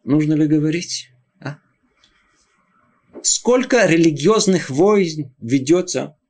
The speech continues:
по-настоящему? Войны, как положено. Не сделано тело Тедаем, как положено. А ну, делай ещё один раз. Ты не успел сказать Беркат Амазон. Надави, мямлишь. Или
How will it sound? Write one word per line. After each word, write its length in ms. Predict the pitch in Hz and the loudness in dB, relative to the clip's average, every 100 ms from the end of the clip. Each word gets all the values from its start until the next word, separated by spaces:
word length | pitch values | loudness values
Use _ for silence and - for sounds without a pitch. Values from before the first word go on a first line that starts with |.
| _ _ _ _ _ _ - | _ _ _ _ _ _ -6
по-настоящему? 840 | 101 - 135 165 185 - 123 113 | -4 0 2 2 2 0 0 -2
Войны, 520 | 101 170 214 202 139 | 2 4 4 4 2
как 240 | - 151 - | 0 -2 0
положено. 760 | 165 202 220 185 175 151 117 101 | 2 2 2 2 2 0 -2 0
Не 120 | 135 | 0
сделано 400 | 131 185 202 196 | 2 2 2 2
тело 240 | 196 190 | 0 0
Тедаем, 380 | 190 175 208 208 | 0 0 0 0
как 160 | 190 185 | -2 0
положено. 520 | 185 180 165 160 151 | 0 0 2 2 2
А 40 | |
ну, 100 | 156 | 0
делай 300 | 147 180 175 | 2 0 0
ещё 180 | 170 175 | 0 -2
один 220 | 170 160 | 0 0
раз. 260 | 147 123 - - - - | 0 -2 -6 -12 -6 0
Ты 80 | |
не 80 | 180 | 2
успел 260 | 202 - 220 | 2 2 0
сказать 380 | - 202 208 170 | 2 2 2 2
Беркат 360 | 190 185 185 | 0 0 0
Амазон. 640 | 185 180 165 196 180 156 _ _ _ _ _ _ _ | 0 0 0 0 -2 -4 _ _ _ _ _ _ _
Надави, 580 | 156 160 185 180 135 - | 0 2 4 4 2 -2
мямлишь. 760 | 139 160 170 156 139 - - - _ | 0 0 2 0 -2 -6 -12 -18 _
Или 440 | 190 202 180 - | -2 -2 -2 -8